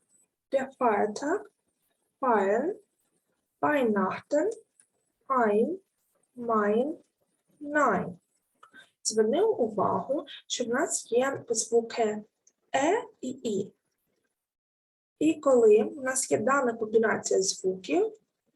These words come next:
ми вимовляємо його за допомогою «АЙ». Fire. Fire talk. Fire. Weihnachten.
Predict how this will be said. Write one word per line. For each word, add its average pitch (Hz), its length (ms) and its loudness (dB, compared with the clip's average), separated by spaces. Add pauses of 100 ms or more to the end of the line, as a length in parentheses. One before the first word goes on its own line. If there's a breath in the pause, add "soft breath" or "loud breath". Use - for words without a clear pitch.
(1040)
ми 240 180 2
вимовляємо 262 720 2
його 220 320 0
за 269 100 -2
допомогою 254 840 -2 (160)
«АЙ». 226 400 0 (2750)
Fire. 240 520 0 (1900)
Fire 254 320 0 (100)
talk. - 220 -6 (680)
Fire. 233 540 0 (460)
Weihnachten. 226 720 0